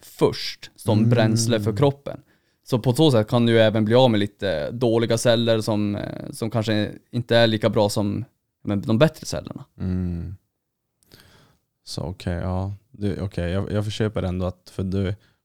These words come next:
Speaker 2: du hade velat vara lite mer påläst för att kunna förklara typ så här, den s-,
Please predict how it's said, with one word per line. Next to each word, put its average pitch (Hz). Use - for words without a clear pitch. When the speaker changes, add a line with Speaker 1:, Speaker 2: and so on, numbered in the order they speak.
Speaker 2:
du 104
hade 104
velat 104
vara 104
lite 104
mer 98
påläst 101
för 95
att 90
kunna 92
förklara 90
typ 87
så -
här, 82
den 90
s-, -